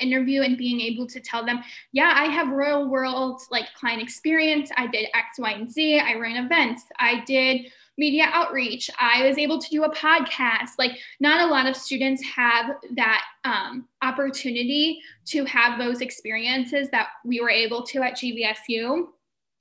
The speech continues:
And I think that's something that helped me stand out, because these kids are coming in,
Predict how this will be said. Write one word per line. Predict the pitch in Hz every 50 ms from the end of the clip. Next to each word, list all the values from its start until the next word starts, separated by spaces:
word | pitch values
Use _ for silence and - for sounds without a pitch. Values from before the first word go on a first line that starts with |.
| _ _ -
And | 339 320
I | 294 277 269
think | 277 285 285 294 277
that's | 320 311 311 -
something | 277 254 247 247 277 262 262 254 226
that | 226 226 220 -
helped | - 247 247 - -
me | 254 247
stand | 240 - - 254 240 226 240
out, | 233 247 240
because | - 262 - 262 254 247 - - - - - - - -
these | 311 330 349 339
kids | - - 302 302 247 302
are | 277 277
coming | - 294 277 269 262 247 233 -
in, | 220 220 226 240 247 262 -